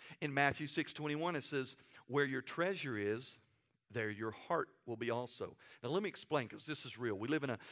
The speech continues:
we live in an unusual time in our country where used to people had pensions and people had,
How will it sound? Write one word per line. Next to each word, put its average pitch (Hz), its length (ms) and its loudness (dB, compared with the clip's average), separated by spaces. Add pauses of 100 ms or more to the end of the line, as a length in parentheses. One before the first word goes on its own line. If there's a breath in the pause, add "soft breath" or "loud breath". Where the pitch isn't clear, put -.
we 151 100 6
live 165 140 8
in 143 60 2
an 131 120 2
unusual 170 500 0
time 151 600 2 (100)
in 123 100 0
our 110 100 0
country 156 360 0
where 127 160 2
used 151 300 -2
to 165 120 -4
people 151 300 -6
had 120 200 0
pensions 160 680 -8 (400 loud breath)
and 131 140 -2
people 143 320 0
had, 123 380 2